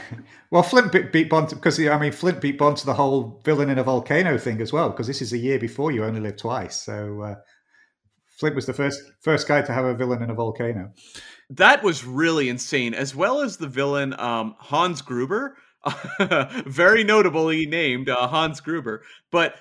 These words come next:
Speaker 2: like, that guy has a real Blofeld look, and we hadn't seen the bald Blofeld yet in the Bond series either.
Speaker 1: No, no. And it, it did make me wonder if the, uh, the diehard scriptwriters got the name from the Flint movie.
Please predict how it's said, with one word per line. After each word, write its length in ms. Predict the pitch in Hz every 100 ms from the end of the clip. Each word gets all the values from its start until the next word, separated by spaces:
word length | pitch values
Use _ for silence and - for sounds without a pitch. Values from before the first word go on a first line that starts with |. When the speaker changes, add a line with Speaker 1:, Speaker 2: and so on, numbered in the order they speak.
| _ 147
Speaker 2:
like, 220 | 170 139
that 200 | 180 226
guy 140 | 277
has 140 | 214 165
a 60 |
real 180 | 151 160
Blofeld 640 | 117 104 110 143 220 208 175
look, 280 | 214 269 -
and 180 | 143 151
we 140 | 226
hadn't 260 | 254 233 160
seen 540 | - 214 240 160 131 131
the 100 | 135
bald 380 | 135 143 160 131
Blofeld 480 | 165 254 240 143
yet 140 | 117 104
in 60 |
the 60 | 113
Bond 280 | - 104 104
series 340 | 113 110 120
either. 260 | 214 196 - _ -
Speaker 1:
No, 360 | 143 165 95 - -
no. 280 | 131 113 -
And 120 | 160
it, 120 | 170 156
it 140 | 151
did 140 | 185
make 140 | 180 147
me 80 | 135
wonder 280 | 156 131
if 160 | 127 -
the, 220 | 127 123
uh, 180 | 123 117 - - _ _ _ _ _ _ _ _ _ -
the 100 | 117
diehard 480 | 135 135 127 123 -
scriptwriters 500 | 135 127 117 113 -
got 160 | 123
the 80 | 123
name 240 | 117 117
from 240 | 113 120 107
the 100 | 104
Flint 240 | 123 117
movie. 300 | 101 98 98